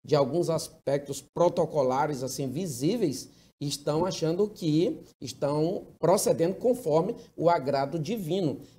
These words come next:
E isso é muito enganoso, isso é muito enganador, e a pessoa está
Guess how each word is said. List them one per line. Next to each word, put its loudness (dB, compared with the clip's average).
E 0
isso 0
é 4
muito 0
enganoso, 2
isso -4
é 0
muito -2
enganador, 0
e 0
a 4
pessoa -2
está -4